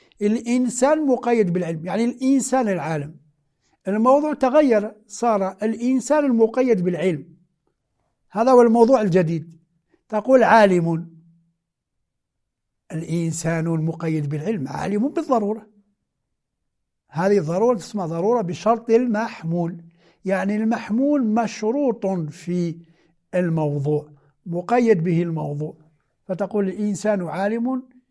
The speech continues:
الإنسان العالم عالم بالضرورة، الإنسان الماشي ماشي بالضرورة، الإنسان الجالس جالس بالضرورة"، وهذه تحصيل للحاصل، قضية من باب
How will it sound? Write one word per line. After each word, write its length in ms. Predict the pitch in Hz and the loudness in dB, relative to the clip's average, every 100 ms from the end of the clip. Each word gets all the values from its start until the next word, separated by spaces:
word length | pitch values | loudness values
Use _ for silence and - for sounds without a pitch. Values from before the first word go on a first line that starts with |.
| _ _ _ | _ _ _
الإنسان 480 | 185 190 202 226 214 | -6 -4 -2 -2 -2
العالم 480 | 185 165 196 214 254 | -2 -2 -2 -2 -4
عالم 460 | 214 208 196 185 | -2 -2 -2 -4
بالضرورة، 500 | 165 151 147 147 147 _ 190 | -4 -6 -8 -10 -14 _ -10
الإنسان 580 | 190 208 214 - 233 | -6 -4 -4 -2 -2
الماشي 460 | 208 175 214 233 277 | -2 -2 -2 -2 -4
ماشي 280 | 285 262 233 | -4 -4 -4
بالضرورة، 560 | 190 165 175 175 175 - _ _ _ _ _ | -6 -4 -4 -4 -8 -14 _ _ _ _ _
الإنسان 560 | 190 202 226 226 247 240 | -8 -4 -2 -2 -2 0
الجالس 480 | 196 170 202 226 269 | 0 0 0 -2 -4
جالس 420 | 240 220 190 165 | 0 0 0 -6
بالضرورة"، 640 | 175 165 156 170 185 202 269 | -8 -6 -6 -4 -4 -4 -4
وهذه 360 | 220 220 190 | 0 0 0
تحصيل 420 | 185 180 - 226 | -6 -12 -8 -8
للحاصل، 1120 | 240 220 190 220 247 254 - 156 147 - 147 147 _ _ _ _ _ _ _ - | -6 -2 0 0 -2 -6 -12 -10 -10 -8 -12 -12 _ _ _ _ _ _ _ -12
قضية 540 | 165 196 214 220 220 | -8 -4 -2 -2 -2
من 260 | 196 170 156 | -8 -8 -6
باب 300 | 185 226 233 | -4 -4 -6